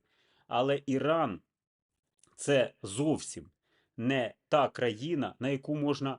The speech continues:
просто так агритися, і якій можна просто так погрожувати.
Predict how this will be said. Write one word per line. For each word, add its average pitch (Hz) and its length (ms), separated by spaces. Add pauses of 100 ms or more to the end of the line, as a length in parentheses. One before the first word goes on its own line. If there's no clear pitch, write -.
(120)
просто 156 640
так 160 460 (360)
агритися, 117 840 (340)
і 139 100
якій 147 260
можна 170 360
просто 156 580
так 151 300
погрожувати. 123 960